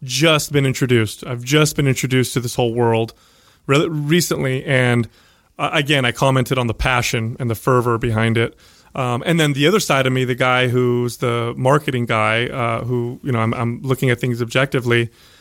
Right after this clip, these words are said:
I'm like, "God, a ten-minute set? That could be boring to watch." Like, is there a, a spectator? Do, do, do people like to come watch, or do you see there, that being an issue?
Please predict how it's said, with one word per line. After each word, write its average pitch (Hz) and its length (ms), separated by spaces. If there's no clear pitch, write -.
I'm 139 80
like, 123 140
"God, 156 200
a 214 60
ten-minute 147 560
set? 135 300
That 151 120
could 139 80
be 131 80
boring 135 380
to 117 60
watch." 131 360
Like, 131 140
is 135 100
there 160 220
a, 127 300
a 120 80
spectator? 165 600
Do, 151 160
do, 147 180
do - 300
people 170 200
like 170 140
to 165 60
come 147 200
watch, 160 300
or 160 60
do 143 80
you 143 120
see 156 160
there, 139 120
that 139 240
being 131 160
an 120 80
issue? 131 320